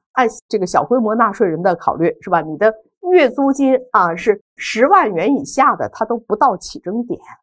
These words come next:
啊，所以月租金这个十万以上的其实很少的。那这样呢，要是交增值税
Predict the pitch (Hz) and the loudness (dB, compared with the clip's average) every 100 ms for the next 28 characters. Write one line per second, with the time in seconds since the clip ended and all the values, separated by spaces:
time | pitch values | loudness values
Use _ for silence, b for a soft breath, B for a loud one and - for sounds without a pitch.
0 | - 160 120 180 127 - _ 262 247 196 | -8 -6 0 0 0 -4 _ 0 2 2
1 | 220 214 220 220 _ _ - 170 143 - | 0 -2 -2 -4 _ _ -10 -6 -6 -8
2 | - 143 214 254 - - - 214 147 - | -6 0 2 2 -2 -6 0 0 -2 -14
3 | - - 156 165 - 151 - - _ - | -14 -14 -12 -12 -10 -8 -6 -8 _ -20
4 | - _ - 143 - 208 175 147 139 - | -20 _ -4 -4 -2 0 0 -2 -6 0
5 | 269 202 160 139 - 247 254 262 254 _ | 2 2 -4 -12 0 4 4 4 2 _
6 | _ - 233 220 226 208 | _ -2 -2 -2 -2 0